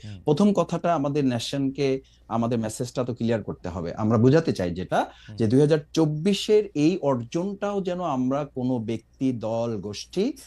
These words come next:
Speaker 2: রাজনীতির কোনো মারপ্যাচে এটা যেন বিতর্কিত না হয়, এটা যেন প্রশ্নবিদ্ধ না হয়। সেই জায়গায়, আহ, উনিশশো একাত্তর সালে বাংলাদেশ জামাত ইসলামীর অবস্থান আমরা বহুবার প্রকাশ করেছি, বহুবার পরিষ্কার করেছি।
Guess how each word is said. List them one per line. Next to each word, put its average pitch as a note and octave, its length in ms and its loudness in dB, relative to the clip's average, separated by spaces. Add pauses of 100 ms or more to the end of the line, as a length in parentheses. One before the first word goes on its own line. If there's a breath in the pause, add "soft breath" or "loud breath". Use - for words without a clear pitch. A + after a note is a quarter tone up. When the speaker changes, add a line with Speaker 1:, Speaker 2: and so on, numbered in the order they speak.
(220 loud breath)
Speaker 2:
রাজনীতির D3 760 2
কোনো C#3 280 2
মারপ্যাচে D3 680 0
এটা F3 260 -2
যেন F3 200 -4
বিতর্কিত C3 500 -2
না F2+ 120 -8
হয়, E2+ 220 -14
এটা A3 120 0
যেন G#3 180 0
প্রশ্নবিদ্ধ C#3 540 -2
না G#2+ 120 -2
হয়। G2 140 -4
সেই G#3 300 2
জায়গায়, C#3 480 2 (560 soft breath)
আহ, B2 240 4 (220)
উনিশশো F#3 340 2
একাত্তর G#3 520 -4
সালে G3+ 300 -2
বাংলাদেশ D#3 480 -2
জামাত C3 380 0
ইসলামীর F3 580 -4
অবস্থান C#3+ 680 -4
আমরা C3+ 260 2
বহুবার G3 500 0
প্রকাশ A#2 340 -6
করেছি, F2+ 420 -10
বহুবার F#3 480 6
পরিষ্কার C3+ 440 2
করেছি। F#2+ 360 -2